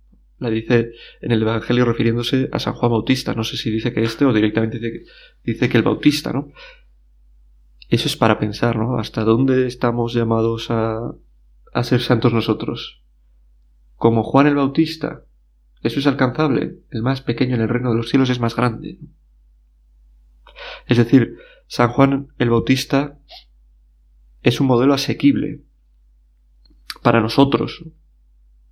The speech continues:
en las cosas en las que es asequibles, porque a, Dios no llama a todo el mundo a vivir, eh, pues de la misma manera y a entregarse de la misma manera, pero es un modelo asequible de vivir radicalmente para Dios.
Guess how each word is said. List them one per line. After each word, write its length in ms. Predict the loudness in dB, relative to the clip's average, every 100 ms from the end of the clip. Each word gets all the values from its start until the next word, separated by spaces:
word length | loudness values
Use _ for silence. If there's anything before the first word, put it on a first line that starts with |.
| _ _ _ _ _ -10 -2
en 100 | -2
las 140 | 0
cosas 240 | 0 0 0
en 100 | -2
las 160 | -4
que 80 | -6
es 100 | -8
asequibles, 640 | -6 2 4 4 0 -10 _ _ -20 -20 -20 _
porque 260 | -4 -4 -6
a, 160 | -8 -14 -8
Dios 300 | -2 0 0
no 260 | -2 -2
llama 260 | 0 2 0
a 60 |
todo 180 | 0 0
el 60 | 2
mundo 240 | 2 2
a 40 | 2
vivir, 320 | 2 0 -4 -12 -18 -20 _ _ _
eh, 460 | -2 2 2 2 0
pues 180 | 0 0
de 100 | -2
la 100 | 0
misma 280 | -2 0 -2
manera 280 | 0 0 0
y 20 |
a 60 |
entregarse 500 | -2 -2 -2 -4 -4
de 80 | -4
la 100 | -2
misma 220 | -4 -6
manera, 260 | -8 -6 -6
pero 140 | -4
es 120 | -6 -4
un 80 | -4
modelo 480 | -2 -2 -2 -4 -14 _ _ _ -14
asequible 880 | -12 -10 -8 -6 -2 0 0 -2 -10
de 200 | -8 -4
vivir 440 | -4 0 -2 -2 -8
radicalmente 1400 | -10 -2 -2 0 -2 -2 2 2 2 -2 -6 -8 -8 -10 _ _ _ _ _ _ -12
para 240 | -8 -6
Dios. 520 | -6 -6 -8 -16 -18